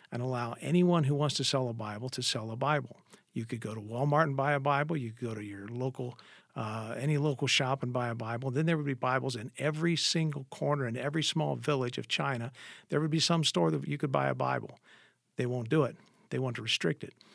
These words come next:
Now, you might say, "Why do they want to restrict it?" They wanted to restrict it because it is a stated policy of the Chinese government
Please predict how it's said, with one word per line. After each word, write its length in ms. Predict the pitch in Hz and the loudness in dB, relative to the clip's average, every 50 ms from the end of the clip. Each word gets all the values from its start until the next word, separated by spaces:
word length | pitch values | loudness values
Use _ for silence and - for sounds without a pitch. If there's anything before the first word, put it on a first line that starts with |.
| - - - - - - - | -20 -20 -20 -20 -18 -8 -2
Now, 80 | 139 143 | 0 0
you 120 | 143 143 | 2 2
might 260 | 147 139 143 147 - | 2 4 2 2 4
say, 240 | - - - 147 135 | 4 4 4 4 4
"Why 340 | 127 123 135 135 151 180 185 | 2 2 2 4 6 6 6
do 80 | 160 | 4
they 120 | 151 143 143 | 4 2 2
want 180 | 139 143 139 | 2 2 0
to 40 | 135 | 0
restrict 440 | 131 123 - - - 175 156 - - | 0 0 0 0 2 0 0 0 -4
it?" 100 | - - - _ _ _ - - - - _ | -12 -12 -12 _ _ _ -20 -20 -20 -12 _
They 80 | - 143 | 0 2
wanted 260 | 160 170 196 180 143 | 4 6 6 4 4
to 60 | 139 | 2
restrict 380 | 151 131 - - 196 180 - 165 | 0 0 4 4 4 4 4 2
it 60 | 139 | -2
because 340 | 135 120 - 143 131 127 139 | -2 0 0 0 0 2 0
it 100 | 131 135 | -2 -2
is 100 | 127 117 | -2 -2
a 80 | 120 | 0
stated 720 | 120 - - - - - 160 165 170 170 170 175 156 - _ - | 2 2 2 2 2 4 4 4 4 4 4 2 0 -2 _ -8
policy 640 | - - 175 156 156 156 135 120 - - 131 127 | 0 2 4 4 4 4 2 0 0 -2 -2 -2
of 100 | 127 117 | -4 -4
the 80 | 120 117 | -4 -2
Chinese 460 | - - 147 139 143 151 143 127 - | -2 0 0 2 2 2 0 0 0
government 540 | - - 151 139 131 123 113 113 117 113 - | 0 2 2 2 2 0 -4 -6 -6 -8 -12